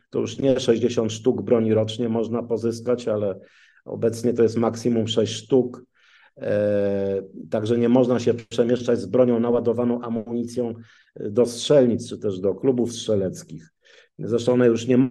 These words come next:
mogą być otwarte dwadzieścia cztery godziny na dobę, jak to było wcześniej, ale tylko w ciągu dnia. No i też muszą być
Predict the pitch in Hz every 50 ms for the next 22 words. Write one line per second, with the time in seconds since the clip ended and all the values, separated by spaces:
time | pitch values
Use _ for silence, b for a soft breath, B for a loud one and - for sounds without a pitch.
0 | _ - 156 147 135 131 127 127 123 - - 113 120 120 120 123 113 104 107 117
1 | 113 113 - 117 110 110 - - 123 117 107 101 113 110 117 117 120 113 110 110
2 | 104 117 107 98 107 107 107 107 - - 107 104 110 110 113 104 104 104 107 b
3 | b b b b b b - - 131 117 117 113 113 120 123 127 131 131 127 B
4 | B B B B B - 143 143 135 - 131 135 - 135 - - 131 131 135 127
5 | 135 135 139 143 160 147 127 95 82 - - 127 135 127 117 120 143 160 160 151
6 | 135 - 151 143 - 147 147 131 135 131 - - b b